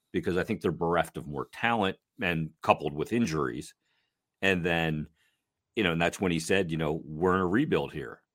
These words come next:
And, I mean, he's used the word footers and all that stuff before, too, just never used the R word,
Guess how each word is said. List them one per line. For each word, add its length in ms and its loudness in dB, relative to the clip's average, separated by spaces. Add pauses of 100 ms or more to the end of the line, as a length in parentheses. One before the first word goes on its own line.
(120)
And, 480 -6 (440)
I 20 -4
mean, 120 2
he's 220 0
used 220 -2
the 60 -4
word 280 -2 (240)
footers 640 -2
and 100 -10
all 140 -4
that 180 -2
stuff 260 -8
before, 300 -10
too, 200 -2
just 200 -6
never 240 -2
used 320 -2
the 80 -4
R 260 4
word, 380 -10